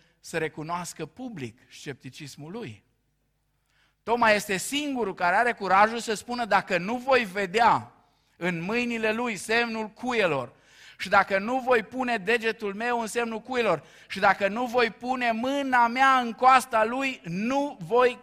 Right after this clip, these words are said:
crede." Acum, întrebarea care se pune, este ceea ce spune Toma aici slăbiciune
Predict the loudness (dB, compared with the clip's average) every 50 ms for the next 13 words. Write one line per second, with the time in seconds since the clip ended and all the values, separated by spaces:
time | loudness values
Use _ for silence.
0 | _ -8 -2 2 4 4 4 4 4 2 0 0 -4 -10 _ _ _ _ _ _
1 | _ _ _ _ _ _ _ _ -8 -6 -4 -4 -4 -6 -4 -4 -4 -4 -2 0
2 | 2 2 2 2 0 -2 -2 -4 -4 -4 -6 -8 -12 -14 -14 -12 -10 -8 -8 -8
3 | -8 -10 _ _ _ _ _ _ _ _ _ _ _ _ _ _ -14 -10 -6 -6
4 | -6 -6 -6 -8 -10 -10 -10 -8 -6 -4 -4 -4 -4 -6 -10 -12 -12 -12 -12 -10
5 | -10 -10 -12 -10 -8 -8 -8 -6 -6 -6 -6 -6 -8 -10 -12 -14 -18 -18 -20 -20
6 | -14 -12 -10 -10 -8 -10 -10 -12 -12 -12 -10 -10 -10 -10 -12 -14